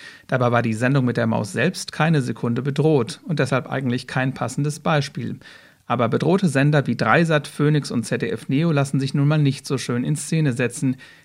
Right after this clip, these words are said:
wie es viele Medien dann für Kampakt übernommen haben. Sie übernahmen deren Spin. Die Mausfigur sei nicht gestohlen worden, sondern sei nur ausgeliehen, müsse etwas Wichtiges erledigen und habe dafür, Zitat, „eine Reise angetreten“. Immer wieder schrieben Medien von Entführung und Kidnapping,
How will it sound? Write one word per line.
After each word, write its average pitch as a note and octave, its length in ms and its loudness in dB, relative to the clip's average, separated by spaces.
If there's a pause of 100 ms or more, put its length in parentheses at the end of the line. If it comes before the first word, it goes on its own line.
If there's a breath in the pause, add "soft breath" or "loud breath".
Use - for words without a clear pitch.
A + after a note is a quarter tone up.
(120 loud breath)
wie C3+ 100 0
es B2 140 -2
viele F#3+ 240 4
Medien C3 320 4
dann A#2 180 0
für C#3+ 140 0
Kampakt B2 460 -2
übernommen A#2+ 500 0
haben. A#2 340 -6 (400 loud breath)
Sie - 120 -2
übernahmen F#3 420 6
deren D#3 240 4
Spin. A#2+ 400 -4 (240)
Die C3 80 2
Mausfigur D#3 580 2
sei A#2+ 120 0
nicht A2+ 220 0
gestohlen D#3 520 2
worden, C#3+ 380 2
sondern A2 280 -2
sei G#2+ 160 -2
nur A2+ 240 -2
ausgeliehen, C#3 640 2 (240 loud breath)
müsse - 240 -2
etwas A2+ 300 -4
Wichtiges C#3 420 0
erledigen B2+ 560 0
und B2+ 160 -4
habe B2+ 220 0
dafür, B2 500 -2
Zitat, C#3+ 480 -4 (100)
„eine D#3 260 2
Reise C3 340 2
angetreten“. - 680 -8 (560 loud breath)
Immer F#3 300 4
wieder C#3+ 240 2
schrieben A#2 340 0
Medien C#3 380 4
von B2 320 0
Entführung D#3+ 520 0
und B2 220 -2
Kidnapping, A2+ 640 -2